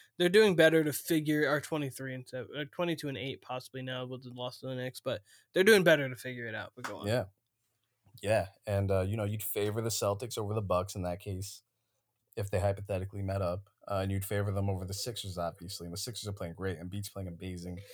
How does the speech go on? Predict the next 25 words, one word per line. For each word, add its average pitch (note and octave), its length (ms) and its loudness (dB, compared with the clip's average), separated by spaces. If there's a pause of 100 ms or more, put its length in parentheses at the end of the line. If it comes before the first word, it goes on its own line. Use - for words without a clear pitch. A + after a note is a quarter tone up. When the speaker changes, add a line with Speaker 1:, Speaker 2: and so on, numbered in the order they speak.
(220)
Speaker 2:
Embiid G2 380 -4
has G2 300 -2
taken F#2+ 280 -6
a F2 40 -4
step G2 300 -4 (100)
up. F#2+ 220 -4 (580)
Huge A#2 380 -6
props F#2 260 0
to G2 100 -8
him F2 200 -6
because F2+ 520 -8 (340)
he A#2 140 -8
coulda G2 140 -2
just F#2+ 200 -4
folded G2 360 -2
and F#2 100 -4
said, F2+ 160 -6
"Whatever, F2+ 420 -2
I'm F2+ 100 -8
still G2 180 -10
the F#2+ 100 -8
same F#2 220 -8
Embiid." F2 420 -8 (560)
But F2+ 100 -8
he's, G2 500 -4